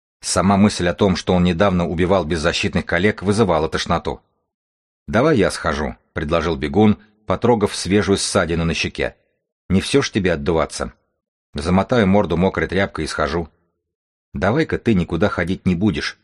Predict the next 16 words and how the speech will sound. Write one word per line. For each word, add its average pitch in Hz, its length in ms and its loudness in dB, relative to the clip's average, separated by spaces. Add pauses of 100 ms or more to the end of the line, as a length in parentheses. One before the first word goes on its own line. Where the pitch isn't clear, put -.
(200)
вмешалась 82 540 -2
Сибила, 101 520 2 (260)
покачивая 95 560 0
на 82 100 0
руках 107 440 -2 (140)
сладко 104 560 -2
чмокающего 87 800 -2
малыша. 78 520 -4 (600)
«Мы 92 140 2
едва 92 280 2
остановили 90 480 0
нападение, 87 640 0
когда 76 260 -2
Тим 82 200 -4
начал 80 260 -2
стрелять. 78 460 -4